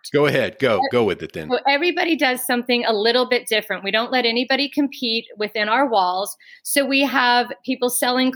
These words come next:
Speaker 2: clothing, or we have somebody that does, um, succulents. We have somebody, we have, we do have one booth that's a co-op of twenty artists, and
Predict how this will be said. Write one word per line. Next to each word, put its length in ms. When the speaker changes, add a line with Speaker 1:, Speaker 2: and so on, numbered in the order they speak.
Speaker 2:
clothing, 760
or 160
we 160
have 360
somebody 540
that 160
does, 420
um, 180
succulents. 840
We 120
have 160
somebody, 640
we 160
have, 240
we 140
do 240
have 420
one 400
booth 280
that's 180
a 60
co-op 460
of 80
twenty 360
artists, 400
and 100